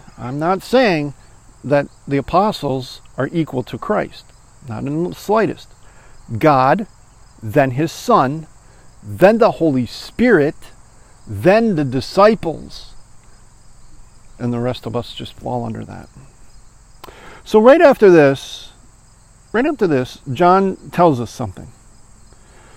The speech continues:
So in First John three, seven through ten,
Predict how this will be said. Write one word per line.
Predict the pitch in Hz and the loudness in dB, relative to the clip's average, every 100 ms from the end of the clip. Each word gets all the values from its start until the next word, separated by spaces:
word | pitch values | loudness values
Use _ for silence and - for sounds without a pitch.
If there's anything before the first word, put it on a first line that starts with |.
| - - | -20 -20
So | - 170 156 147 | 0 2 4 2
in | 143 | -2
First | - 160 - 120 | 2 2 2 -2
John | 143 139 151 185 | 2 2 0 -4
three, | 165 - 170 151 156 | -10 2 6 6 2
seven | - 156 139 147 | 2 2 2 -2
through | 196 | -6
ten, | 190 - 127 135 180 | -4 -2 -2 -4 -10